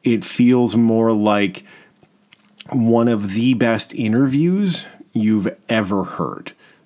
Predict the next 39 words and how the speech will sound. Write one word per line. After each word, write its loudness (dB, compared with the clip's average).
That's -2
what -2
the -2
book -6
reads -8
like. -16
And -2
I 0
want -2
him -4
to -2
write -2
more -2
all 0
the -2
time, -6
every -2
day. -10
And 0
I 0
want 2
him 2
to -2
make 0
more 4
movies 0
because -2
he -4
has -2
such 0
a 4
limited 2
filmography 0
because -2
he's -2
so -2
fiercely 0
independent, -2
but -6